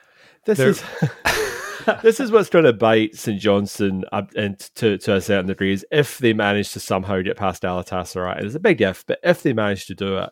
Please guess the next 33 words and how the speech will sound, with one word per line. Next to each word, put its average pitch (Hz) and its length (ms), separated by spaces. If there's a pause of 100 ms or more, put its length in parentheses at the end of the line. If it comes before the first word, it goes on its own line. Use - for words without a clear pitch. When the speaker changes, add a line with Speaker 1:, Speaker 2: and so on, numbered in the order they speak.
(120)
Speaker 1:
and 104 100
they're 107 80
still 101 300
in 95 100
Europe, 92 380 (800)
their 120 180
league 131 240
form 110 320
is 101 120
gonna 90 180
suffer. 90 480 (240)
Uh, 98 220 (120)
they 110 140
do 113 180
not 120 280
have 101 240
the 98 100
depth - 560
to 104 100
be 98 120
able 95 300
to 90 340 (520)
make - 260
the - 60
changes 98 480
for - 140
the 92 240
late 95 260
games. 95 360
And 92 100
then 98 240
obviously, 95 920
um, 95 400